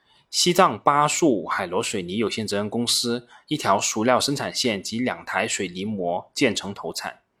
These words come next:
并购芜湖南方水泥，增加了三条熟料生产线及三台水泥模，收购海南插河水泥厂资产，注册成立海南昌江海螺水泥有限公司，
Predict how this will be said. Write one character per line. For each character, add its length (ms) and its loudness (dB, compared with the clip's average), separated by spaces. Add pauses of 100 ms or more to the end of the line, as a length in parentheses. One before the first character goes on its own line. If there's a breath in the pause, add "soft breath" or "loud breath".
(680 loud breath)
并 200 6
购 140 6
芜 200 4
湖 240 0
南 200 -2
方 180 -2
水 200 -6
泥， 340 -14 (420 soft breath)
增 160 2
加 120 6
了 80 6
三 280 2
条 220 -4
熟 200 -2
料 100 4
生 180 -2
产 200 -6
线 320 -4
及 200 -8
三 300 0
台 220 -6
水 180 -6
泥 120 -12
模， 340 -16 (720 loud breath)
收 180 4
购 220 6
海 240 0
南 260 -4
插 300 2
河 220 2
水 200 -2
泥 140 -6
厂 380 -6
资 140 -4
产， 280 -8 (640 soft breath)
注 140 2
册 160 4
成 240 -2
立 140 2
海 260 -2
南 260 -4
昌 280 -2
江 240 2
海 200 -4
螺 140 -4
水 180 -6
泥 120 -8
有 120 -4
限 200 -4
公 180 -4
司， 380 -4